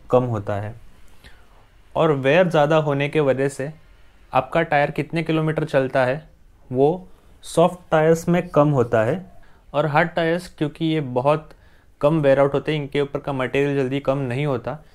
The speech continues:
इसके लिए बहुत किलोमीटर चल जाते हैं। रोड ग्रिप की बात करें, तो सॉफ्ट टायर्स रोड से काफ़ी चिपक के चलते हैं as compare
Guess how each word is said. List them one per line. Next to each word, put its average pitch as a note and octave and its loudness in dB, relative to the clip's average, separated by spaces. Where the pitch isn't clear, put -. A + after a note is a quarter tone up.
इसके D3+ -2
लिए D#3 2
बहुत C3+ -2
किलोमीटर C3 0
चल A#2+ -2
जाते G#2 -2
हैं। G2+ -6
रोड D3 2
ग्रिप E3 -2
की E3+ -2
बात C3+ -2
करें, B2 -4
तो D#3 -2
सॉफ्ट D#3 -4
टायर्स D3+ -2
रोड C#3+ 0
से - -6
काफ़ी C#3 -8
चिपक D3+ -6
के D3+ 0
चलते C3+ -2
हैं C#3 -8
as A#2+ -6
compare B2+ -2